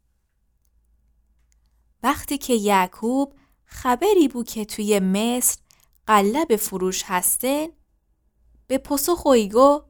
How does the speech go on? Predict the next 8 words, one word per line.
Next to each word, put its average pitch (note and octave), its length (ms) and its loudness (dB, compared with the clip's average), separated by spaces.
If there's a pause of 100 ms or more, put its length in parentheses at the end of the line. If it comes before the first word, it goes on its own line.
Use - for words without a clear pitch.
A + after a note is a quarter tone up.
(960)
«به E4+ 80 -4
چه G#4 140 2 (180)
وستادین E4+ 540 4
و E4 60 8
به A#3 140 6
همدیگه A3 540 2 (100)
نگاه G#3+ 340 4
کردین؟» F3+ 600 -10